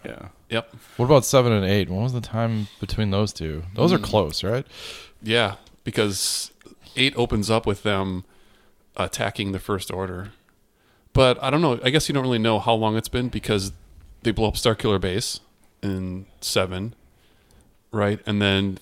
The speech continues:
Speaker 2: Finn is still injured.
Speaker 3: Right. The only, the only thing I can think of that is sort of defines a timeline is, like, how long Rey is with Luke. Like,
Speaker 2: Mm.
Speaker 3: it doesn't seem like that long.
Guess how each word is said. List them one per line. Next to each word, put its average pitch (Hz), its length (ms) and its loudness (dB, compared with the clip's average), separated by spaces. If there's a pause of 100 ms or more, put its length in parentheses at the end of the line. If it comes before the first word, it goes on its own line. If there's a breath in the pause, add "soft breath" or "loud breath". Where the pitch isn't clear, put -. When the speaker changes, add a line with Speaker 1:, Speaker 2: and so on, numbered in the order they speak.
Speaker 2:
Finn 127 220 0
is 107 100 2
still 104 260 -4
injured. 98 440 -2 (200)
Speaker 3:
Right. 98 360 2 (140)
The 143 120 4
only, 220 180 4 (280)
the 135 340 -2
only 196 140 6
thing 170 120 4
I 143 80 6
can 143 100 0
think 131 180 0
of 110 80 -4
that 107 180 4
is 104 220 2
sort 113 160 2
of 98 140 -4 (120)
defines 101 420 2
a 90 60 -4
timeline 98 560 4
is, 90 160 -2
like, 87 200 -4
how 95 260 0
long 92 340 2
Rey 90 260 0
is 85 160 -2
with 87 280 -4
Luke. 87 300 -4 (420)
Like, 90 240 -2
Speaker 2:
Mm. 117 340 -2 (180)
Speaker 3:
it 135 60 -4
doesn't 143 200 4
seem 110 220 4
like 92 180 6
that 80 180 0
long. 78 380 4